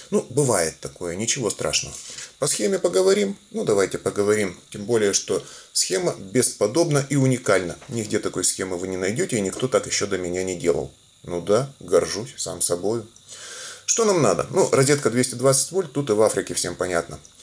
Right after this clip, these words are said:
Два десятикилоомных сопротивления. Мощные берите. Очень мощные.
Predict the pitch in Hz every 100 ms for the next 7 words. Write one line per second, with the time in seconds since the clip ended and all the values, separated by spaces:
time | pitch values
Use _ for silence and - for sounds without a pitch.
0 | - - - - - 151 302 - 101 113
1 | 135 139 104 120 185 185 175 - - 120
2 | 127 131 117 98 87 76 - 101 110 -
3 | 104 95 101 98 98 87 - - - -
4 | - - 101 101 95 98 92 - 95